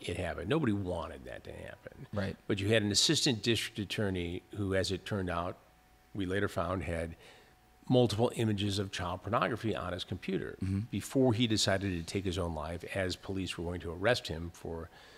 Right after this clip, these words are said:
Speaker 1: his activity online the evening before in
Speaker 2: Yeah.
Speaker 1: the sting operation. He was trying to get this hard drive out and couldn't do it. And the police came in and said, "Guys, don't worry, I'm not gonna hurt you," and, and shot himself in the head. Now, later we find out, not only was there the child pornography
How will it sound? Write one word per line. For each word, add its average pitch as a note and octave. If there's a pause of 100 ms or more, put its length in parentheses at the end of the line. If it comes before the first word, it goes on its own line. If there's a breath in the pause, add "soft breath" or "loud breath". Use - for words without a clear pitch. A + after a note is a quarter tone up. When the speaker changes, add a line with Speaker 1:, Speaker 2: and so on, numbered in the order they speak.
(120)
Speaker 1:
his G2+
activity E2+
online D#2+
the G2+
evening F#2
before E2
in G#2
Speaker 2:
Yeah. F#2
Speaker 1:
the -
sting F3+
operation. F#2 (720 loud breath)
He A#2
was A2+
trying A2+
to G2
get G#2+
this G2
hard -
drive D#2+
out G#2
and F#2+
couldn't G2
do D#2+
it. G2+
And F2 (120)
the F2
police G2+
came F2
in F#2
and G2+
said, F2
"Guys, F2
don't F2+
worry, G2
I'm F2+
not F2
gonna F2+
hurt A#2+
you," E2+
and, G#2
and F#2
shot -
himself -
in -
the -
head. F#3 (600 loud breath)
Now, G#2+ (100)
later G#3+
we A#2
find F2+
out, F2
not A#2+
only A#2+
was G#2
there G2+
the F#2
child G2+
pornography G2